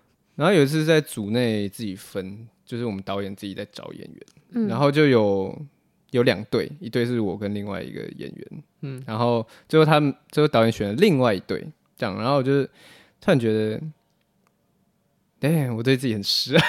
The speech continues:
Speaker 1: <laughs>
Speaker 3: 嗯。
Speaker 1: 我对自己有点失望，然后我觉得我真的可以做演员吗？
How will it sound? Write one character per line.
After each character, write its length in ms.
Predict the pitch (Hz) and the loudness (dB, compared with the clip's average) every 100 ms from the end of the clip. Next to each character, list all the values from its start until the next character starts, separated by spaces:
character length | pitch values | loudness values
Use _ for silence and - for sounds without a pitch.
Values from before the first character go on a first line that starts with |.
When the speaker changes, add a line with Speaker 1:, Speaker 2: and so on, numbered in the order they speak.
| 226 | 4
Speaker 1:
<laughs> 240 | - 220 - | 6 4 2
Speaker 3:
嗯。 380 | 131 127 123 123 | -6 -8 -8 2
Speaker 1:
我 60 | |
对 120 | 143 180 | 4 4
自 120 | 170 | 4
己 160 | 131 | 2
有 100 | 113 | 4
点 220 | 120 107 127 _ _ _ | 2 2 -4 _ _ _
失 440 | - - - 123 120 | -16 -12 -8 -4 0
望， 140 | 113 | 0
然 80 | 107 | 0
后 80 | 143 | 0
我 80 | 135 | 0
觉 180 | - | -2
得 220 | 101 101 120 139 135 - - _ _ _ _ _ _ _ _ | -6 -6 -8 -12 -14 -16 -18 _ _ _ _ _ _ _ _
我 100 | - | -12
真 140 | 123 170 | -4 -2
的 60 | |
可 100 | 139 | 0
以 80 | 107 | -2
做 320 | 98 101 - - - 147 - _ _ | -2 -4 -6 -10 -12 -16 -18 _ _
演 200 | - 104 | -8 -6
员 220 | 113 - 57 | -6 -10 -10
吗？ 300 | 82 131 | -10 -12